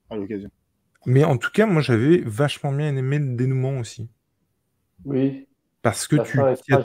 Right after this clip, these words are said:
Speaker 3: tragique,
Speaker 2: pas.
Speaker 3: mais
Speaker 2: Et ça, ça marche bien. En tout cas, ouais. Non, je, bah, écoute, cool que finalement, il y ait eu un petit revirement en, en deuxième partie, parce
Speaker 3: Oui,
Speaker 2: que
Speaker 3: oui, oui, oui, j'étais agréablement surpris. Et c'est bien, c'est ça qu'on aime aussi dans le cinéma,
Speaker 2: C'est ça qui est
Speaker 3: c'est
Speaker 2: chouette,
Speaker 3: qu'on
Speaker 2: ouais.
Speaker 3: parle d'un truc et tu te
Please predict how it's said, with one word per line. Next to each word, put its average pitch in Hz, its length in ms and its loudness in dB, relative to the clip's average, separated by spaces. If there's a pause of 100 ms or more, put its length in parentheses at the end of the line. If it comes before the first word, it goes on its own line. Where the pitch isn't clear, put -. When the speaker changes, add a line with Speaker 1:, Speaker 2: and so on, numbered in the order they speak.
Speaker 3:
tragique, 123 160 2 (100)
Speaker 2:
pas. 139 280 0 (1600)
Speaker 3:
mais 113 80 -4
Speaker 2:
Et 104 180 -2
ça, 101 340 -4
ça - 140 -10
marche 107 280 -6
bien. 98 200 -6 (1500)
En 120 60 -2
tout - 100 -14
cas, 160 180 6
ouais. 117 120 2 (140)
Non, 139 160 -4
je, 127 520 2
bah, 120 180 8
écoute, 117 360 4 (280)
cool 247 320 10 (340)
que - 100 -2
finalement, 156 380 2
il 180 60 4
y 151 40 4
ait 139 40 4
eu 131 80 2
un 131 160 0
petit - 160 -4
revirement 135 720 2
en, - 60 -2
en 120 40 2
deuxième 123 300 0
partie, - 280 -12
parce 156 140 4
Speaker 3:
Oui, 175 60 6
Speaker 2:
que 180 60 6
Speaker 3:
oui, 170 160 2
oui, 156 240 4
oui, 139 160 0
j'étais 120 220 0
agréablement 135 480 2
surpris. 151 300 0
Et 151 40 4
c'est 135 160 -6
bien, 202 180 8
c'est 214 140 -2
ça 190 240 0
qu'on 127 300 -2
aime 135 120 0
aussi 117 180 -4
dans 117 100 0
le 110 40 -2
cinéma, 127 300 -2
Speaker 2:
C'est 160 60 6
ça 165 100 6
qui 120 60 0
est - 20 2
Speaker 3:
c'est 117 80 -4
Speaker 2:
chouette, 113 120 2
Speaker 3:
qu'on 107 60 -2
Speaker 2:
ouais. 160 80 2
Speaker 3:
parle 131 140 4
d'un 131 80 0
truc 147 280 -2
et 123 100 -2
tu - 40 -20
te - 60 -20